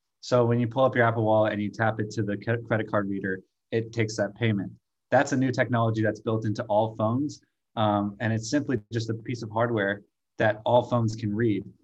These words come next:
And that's how, that's what our, our product is. It's a piece of hardware that is coded using the Popl app that Jason created, um, that is coded to the, the individual's Popl profile, which has all of their social links. And that's N F C, the same thing as Apple Pay.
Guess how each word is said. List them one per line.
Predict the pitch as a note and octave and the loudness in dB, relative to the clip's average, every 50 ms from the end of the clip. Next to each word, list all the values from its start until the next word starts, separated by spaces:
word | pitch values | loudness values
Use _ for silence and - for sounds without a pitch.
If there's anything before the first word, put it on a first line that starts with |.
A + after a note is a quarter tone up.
| _ _ _ - | _ _ _ -4
And | A2 G#2+ | 0 2
that's | A2 A2+ B2 A#2 | 4 2 2 2
how, | - - A2 G#2+ G#2 G2+ G2 G2+ A2 - _ _ - | 2 4 6 6 6 6 4 0 -8 -18 _ _ -2
that's | A#2+ A#2 - | -2 -2 0
what | A#2 A2+ G#2+ | 0 2 2
our, | G#2+ A2 G#2+ - - | 2 2 0 -4 -4
our | - A2 G#2+ | 0 0 0
product | G#2+ - B2+ C3 B2+ A2 A2 - | 2 2 2 2 2 0 -4 -4
is. | G#2 F2+ - | -8 -8 -8
It's | G2 - | -10 -10
a | A2 - | -10 -8
piece | - A#2 A#2 | -6 -6 -6
of | B2+ A2 | -6 -2
hardware | G#2+ A2 A2+ A2 G#2 G2+ G2+ A2+ A#2 A#2 - _ _ _ _ - A#2 | 0 0 0 2 0 0 0 0 -2 -4 -10 _ _ _ _ -2 2
that | A#2 A2 G#2 - - _ _ _ | 2 2 2 0 -4 _ _ _
is | - A#2 A2 A2+ | -4 -4 -4 -4
coded | - - C#3 D3+ D#3 C3 A#2+ A2+ | -2 0 2 2 2 2 0 2
using | A#2+ B2 A2+ B2 A2+ G#2+ | 0 0 2 2 0 0
the | G#2 | 0
Popl | - - A2+ A2+ A2+ B2 A#2 | 2 2 2 2 2 2 0
app | G#2 G2 G#2 - | 2 2 0 -2
that | - G#2+ G2+ - | -4 -6 -4 -4
Jason | A2+ A2+ G#2+ A2 G#2+ G#2 - | -4 -4 -4 -4 -6 -6 -2
created, | - A#2 B2 A#2 G#2 G2 G2+ G2+ - _ _ _ _ _ _ - | -2 0 0 0 -2 -4 -6 -8 -12 _ _ _ _ _ _ -4
um, | A2 G#2 G#2 G2+ G2 F#2+ F#2+ F#2+ F#2 - _ _ - | -2 0 0 0 0 -2 -4 -8 -10 -14 _ _ 0
that | G#2+ G#2 | 0 2
is | G#2 G2+ | 0 -2
coded | - - A#2+ A#2+ A#2 A2 | -2 0 0 0 0 0
to | A2 - A#2+ A2 | 0 2 2 2
the, | A2 A2 A2 A2 G#2+ A2 A#2 A2+ A2+ - - | 4 2 0 0 -2 -6 -8 -10 -10 -8 -4
the | - A2+ A2 G#2 G2+ G#2 - _ _ _ _ _ _ - | -2 0 0 0 -2 -4 -8 _ _ _ _ _ _ -6
individual's | C3+ C3 B2+ B2+ A2 B2 A#2+ A2+ A#2 A2 A2 A2 G#2+ G#2 - - _ _ _ _ _ | -2 0 0 0 0 0 0 0 2 2 2 2 2 -2 -4 -10 _ _ _ _ _
Popl | - C3 B2+ B2 A#2+ A2+ | 2 2 2 2 2 -2
profile, | A#2 A#2+ A#2 A2+ A2+ F#2+ F#2+ F#2 | 0 0 0 2 2 2 2 0
which | F#2 F#2 - | -2 -6 -6
has | G#2+ G#2 G#2 | -4 -2 0
all | G#2 G#2+ | 2 0
of | G#2+ G2 | 0 -2
their | G2 G2 | -4 -6
social | - - G#2 G2+ - - F#2+ F#2 | -4 -4 -4 -4 -4 -8 -8 -6
links. | F2 F2 F2 - | -8 -8 -10 -8
And | G2+ G2 | -4 -2
that's | G2+ G#2+ G#2+ - - - - - | -2 -2 -4 -6 -14 -14 -8 -4
N | B2 A#2 A2+ | -2 0 0
F | A2 A2 | 0 -2
C, | A2+ A2 G2 F#2+ | -2 -4 -4 -6
the | F#2 | -6
same | - - A2 G#2 | -4 -4 -4 -4
thing | A2 A2+ G#2 G#2+ | -2 -4 -4 -4
as | G2+ | -4
Apple | G2 - - G2+ F#2 | -4 -6 -6 -10 -10
Pay. | - - | -10 -12